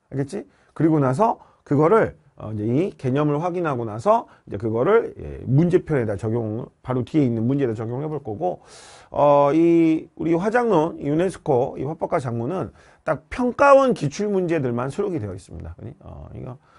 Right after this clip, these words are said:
화작 친구들은 굳이 뭐 교육청까지 다 찾아서 풀 필요는 없는 것 같아요. 그래서 평가원 기출에서 최근 문제들, 그리고 예전 것 중에 좋은 문제들만 딱 추려서 풀어보시면 그걸로 충분하지 않을까. 그리고, 어, 뭐 그 이상 하면 좋은데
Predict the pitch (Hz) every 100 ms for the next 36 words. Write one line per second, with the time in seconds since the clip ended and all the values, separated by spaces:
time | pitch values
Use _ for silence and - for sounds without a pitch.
0 | _ - 262 262 311 233 185 180 220 117
1 | - 185 233 185 - 240 254 320 214 196
2 | 160 147 - 226 202 156 202 - 220 135
3 | 85 104 87 78 90 113 127 - - _
4 | 214 208 - 226 180 123 - 151 131 113
5 | 185 233 - _ _ - 277 254 190 135
6 | 104 76 73 - 101 110 185 294 104 123
7 | 143 127 98 107 139 220 294 _ _ -
8 | 226 277 240 185 147 110 107 104 113 -
9 | 208 160 196 - - _ _ - 226 143
10 | 120 139 175 113 - 139 160 110 143 180
11 | - _ _ 214 208 214 196 - 87 113
12 | 98 98 120 123 - - - _ - 101
13 | 101 104 110 135 - 233 339 285 392 330
14 | 220 202 180 208